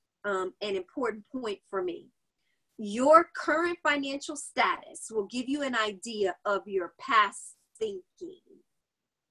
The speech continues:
Wow. That just made me stop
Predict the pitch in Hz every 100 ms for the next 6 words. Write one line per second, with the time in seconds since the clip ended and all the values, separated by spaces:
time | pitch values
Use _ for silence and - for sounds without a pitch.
0 | _ _ _ 196 202 180 160 135 - -
1 | - - _ _ _ _ _ _ _ _
2 | _ _ _ _ _ _ _ _ 202 233
3 | 247 262 240 214 208 208 208 214 - 175
4 | 180